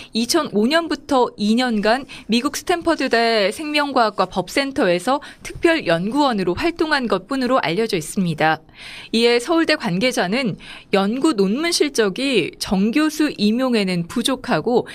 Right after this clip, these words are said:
명확하게 생명공학 정책을 주제로 한 논문도 없다는 지적이 나왔다고 했습니다.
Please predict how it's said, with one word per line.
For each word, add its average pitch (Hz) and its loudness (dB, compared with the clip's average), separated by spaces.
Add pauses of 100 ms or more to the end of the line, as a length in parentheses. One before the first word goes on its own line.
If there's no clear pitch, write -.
(120)
명확하게 247 2
생명공학 320 0
정책을 233 0
주제로 208 0
한 202 0
논문도 220 0
없다는 277 0
지적이 294 0
나왔다고 180 -2
했습니다. 190 0